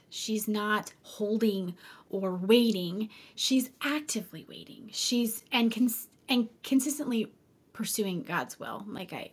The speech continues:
like I mentioned. Um, and for here, I think we can glean from her, um, that act, the active waiting requires humility, right? It doesn't mean that, "Hey, I'm gonna take action," and all of a sudden everything falls on me and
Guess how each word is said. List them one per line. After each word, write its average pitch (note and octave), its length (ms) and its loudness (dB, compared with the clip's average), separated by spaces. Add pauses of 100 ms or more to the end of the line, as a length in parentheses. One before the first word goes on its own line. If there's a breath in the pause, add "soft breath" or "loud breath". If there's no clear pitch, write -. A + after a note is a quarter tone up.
like G3 220 -4
I G3 80 -4
mentioned. F3+ 460 -6 (480 loud breath)
Um, G3+ 380 2 (540)
and B3 220 4
for A#3 420 0 (640)
here, D#4 500 2
I A#3 80 4
think B3+ 240 2
we C#4 80 2
can A#3 220 2
glean A#3 340 6
from A3 220 0
her, F3 420 -4 (460 loud breath)
um, G#3 520 4
that - 280 0
act, A3+ 240 -4 (320)
the A#3 220 2 (160)
active C4+ 340 2
waiting G#3+ 320 4
requires F#3 540 -4
humility, F3+ 800 -8 (240)
right? G3 340 -4
It A#3 100 -2
doesn't C4 300 4
mean A3+ 280 4
that, G3+ 180 -2 (200 loud breath)
"Hey, E4+ 160 4
I'm A3+ 160 4
gonna D4 140 4
take A#3+ 220 -2
action," G#3+ 440 0
and G#3+ 280 0
all G3 160 0
of A3+ 80 -2
a A#3 60 -2
sudden G#3 460 0 (480 loud breath)
everything B3+ 440 6
falls G#3+ 280 0
on G3+ 180 -2
me F3+ 360 -2
and F#3 500 -2